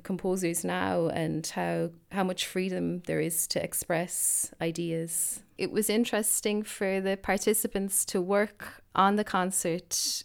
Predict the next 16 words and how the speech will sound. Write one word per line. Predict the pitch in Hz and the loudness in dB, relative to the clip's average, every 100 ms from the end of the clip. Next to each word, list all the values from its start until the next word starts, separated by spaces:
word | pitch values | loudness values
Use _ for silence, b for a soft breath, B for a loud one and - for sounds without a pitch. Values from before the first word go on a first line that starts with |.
| - | -2
with | 190 196 | 0 2
this | 214 - | 0 4
idea | 180 185 190 180 170 | 4 4 2 4 4
of, | 165 160 - - - - | 2 -2 -6 -14 -12 -2
of | 175 190 | -2 0
not | 185 190 | 2 2
having | 185 175 175 165 160 160 165 | 2 0 0 -2 -2 -4 -4
applause | 175 - 175 170 165 170 165 - - - - | -6 -4 0 2 2 0 0 0 2 0 -2
or | 165 | -2
breaks | 151 170 165 170 - | 0 2 2 0 -6
between | - 175 165 160 | -4 -4 -4 -4
pieces, | 165 170 175 - 156 160 165 - | -4 -6 -6 -4 -4 -4 -4 -2
and | 156 156 156 160 - - B B B | -2 -2 -2 -4 -4 -6 B B B
thinking | 254 254 233 | 2 4 2
of | 202 | 4
it | 202 - | 0 -2